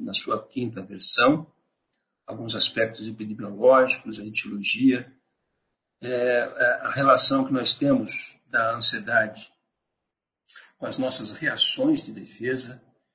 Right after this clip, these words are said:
né, e o nosso compartilhamento de algumas emoções básicas que a gente possui com os animais, né, da onde vem essa, essa, essa, essa compreensão de que a ansiedade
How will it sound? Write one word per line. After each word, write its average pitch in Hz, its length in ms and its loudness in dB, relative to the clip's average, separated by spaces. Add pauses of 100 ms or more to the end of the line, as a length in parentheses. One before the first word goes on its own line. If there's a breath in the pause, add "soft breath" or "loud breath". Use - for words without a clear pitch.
(260)
né, 127 300 -14 (420)
e 117 80 -12
o 117 80 -8
nosso - 340 -2
compartilhamento 123 1200 0 (120)
de - 280 -10
algumas 110 400 -4
emoções 107 460 -2
básicas 110 720 2
que - 120 -8
a 104 40 0
gente - 300 -2
possui - 460 -8 (460)
com - 220 6
os - 180 2
animais, 110 640 0
né, 123 240 -14 (120)
da 107 100 -12
onde 117 220 -12
vem 113 300 -10
essa, - 440 -8 (500)
essa, - 480 2
essa, 104 400 2
essa - 220 -2
compreensão 113 720 0
de 117 100 -12
que - 140 -18
a 113 60 -6
ansiedade 110 600 -4